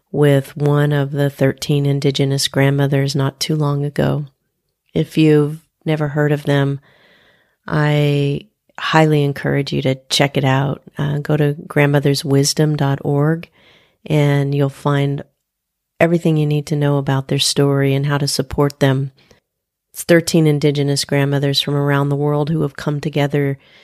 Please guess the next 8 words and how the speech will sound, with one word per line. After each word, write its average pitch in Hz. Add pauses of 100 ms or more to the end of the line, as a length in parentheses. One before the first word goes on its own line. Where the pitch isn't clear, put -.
(540)
to 151
preserve 147 (220)
their 147
sacred 143
traditions 160 (140)
and 139 (120)
the 147
land 143